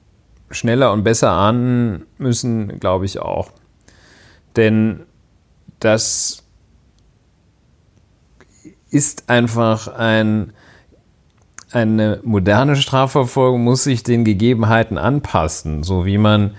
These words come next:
also auch in dem Strafprozess und im Ermittlungsverfahren nicht mehr mit denselben Methoden vorgehen kann,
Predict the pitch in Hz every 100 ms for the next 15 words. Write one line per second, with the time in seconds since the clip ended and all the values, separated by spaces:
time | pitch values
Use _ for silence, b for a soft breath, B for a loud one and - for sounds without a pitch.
0 | B B B B _ - 110 104 98 110
1 | 90 90 - 104 104 - - - 113 98
2 | 95 95 - - _ _ - - 98 110
3 | - 117 - 117 117 - 117 92 110 101
4 | 101 131 123 - 120 110 - 110 113 113
5 | B B B 113 160 - - - - 98
6 | 107 110 113 104 104 107 113 101 98 107
7 | 110 104 101 107 117 110 104 113 107 107
8 | 107 101 110 110 123